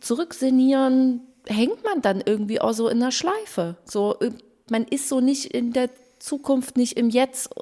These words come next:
sondern man hängt so ein bisschen auch in der Vergangenheit. Man hängt so im luftleeren Raum. Und der macht mich antriebslos.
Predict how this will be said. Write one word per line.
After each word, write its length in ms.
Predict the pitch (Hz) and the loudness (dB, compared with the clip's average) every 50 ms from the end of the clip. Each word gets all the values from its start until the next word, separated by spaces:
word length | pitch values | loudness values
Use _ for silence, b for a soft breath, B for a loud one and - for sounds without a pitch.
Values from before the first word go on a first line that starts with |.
| - - | -16 -10
sondern 340 | - - 233 226 233 226 220 | -4 -2 0 0 0 0 0
man 140 | 220 220 208 | 0 0 0
hängt 180 | 214 220 220 | -2 -2 -4
so 80 | - 220 | -6 -6
ein 40 | 196 | -6
bisschen 160 | 214 208 214 | -6 -4 -2
auch 140 | 220 202 190 196 | -2 -2 -2 -2
in 60 | 190 | -6
der 100 | 196 185 | -6 -4
Vergangenheit. 560 | 196 185 - 160 151 147 147 143 139 143 - | -6 -6 -4 -4 -6 -6 -8 -8 -10 -8 -6
Man 100 | 180 208 | -4 -2
hängt 180 | 262 285 277 - | -2 -2 0 0
so 60 | 294 | 2
im 100 | 294 285 | 2 2
luftleeren 440 | 311 320 320 - - 269 269 262 254 | 2 0 -2 -4 -2 0 0 0 0
Raum. 300 | 247 240 220 185 160 - - b b b b b b b b b b b b b b b | 2 2 0 0 -2 -6 -16 b b b b b b b b b b b b b b b
Und 180 | - 190 - - | -4 -4 0 2
der 140 | 185 175 | 0 2
macht 240 | 180 190 196 - - | 2 0 -2 -2 -4
mich 160 | 247 240 - | -4 -4 -4
antriebslos. 880 | 180 175 170 - - 170 160 165 - - 170 156 156 160 156 - - | -6 -8 -10 -10 -12 -14 -12 -12 -10 -6 -4 -4 -4 -4 -6 -10 -16